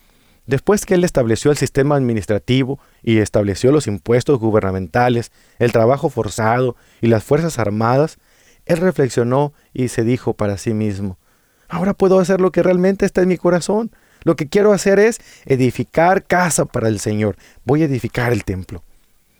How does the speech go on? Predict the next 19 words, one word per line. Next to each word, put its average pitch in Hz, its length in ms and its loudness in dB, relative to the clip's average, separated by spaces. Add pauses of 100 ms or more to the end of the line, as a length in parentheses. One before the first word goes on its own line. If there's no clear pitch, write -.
Y 147 100 0
leemos 151 400 2
cómo 139 200 -2
él 135 60 -4
comenzó 107 380 -2
la 104 120 -4
obra. 92 300 -12 (400)
Primero 131 420 0
de 127 120 2
Reyes, 113 340 -2
capítulo 151 420 -2
seis, 107 200 -2
versículo 110 440 -2
dos, 92 280 -6 (280)
nos 127 160 -2
dice 180 360 0
que 143 80 -2
el 127 100 0
tamaño 165 600 0